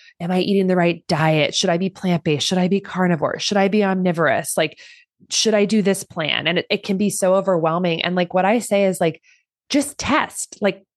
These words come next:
test your metabolic biomarkers. And if they're in a great and healthy range and you're feeling good, like, you can feel confident that what you're doing is working. And if they aren't in an optimal range,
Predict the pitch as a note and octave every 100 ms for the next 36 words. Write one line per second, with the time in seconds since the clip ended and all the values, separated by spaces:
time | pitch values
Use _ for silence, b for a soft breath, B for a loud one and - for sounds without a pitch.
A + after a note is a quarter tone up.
0 | _ - C4 C#4+ - - - B3+ G#3 G#3
1 | G#3+ A#3 - C#3+ C#3 C#3+ C3+ D3 G3+ A#3+
2 | A#3+ - F#3+ F#3 F3 - _ A3+ B3 C#4
3 | B3+ A#3 F#3+ - F3+ E3+ - F3+ F3+ F3
4 | F#3+ D#3 B2+ B2+ F3 G#3+ F3 E3+ E3+ -
5 | E3+ F#3 G3+ F3 C#3 C3 G3 F3+ E3+ E3+
6 | b b _ - G#3+ - C4+ - G#3 B3
7 | A#3+ - - B3+ D4+ F3 D3 D#3 E3+ F3
8 | F#3 F#3+ F#3+ D3 F#3 A3 D#3 D3+ - D#3+
9 | D3 E3 A#3+ - - - - A3 G#3+ G#3+
10 | G#3+ - E3+ B3+ F4+ - D#3+ A2 C3+ C3+
11 | C#3+ B2+ A#2 A#2+ A2+ - A3+ A3+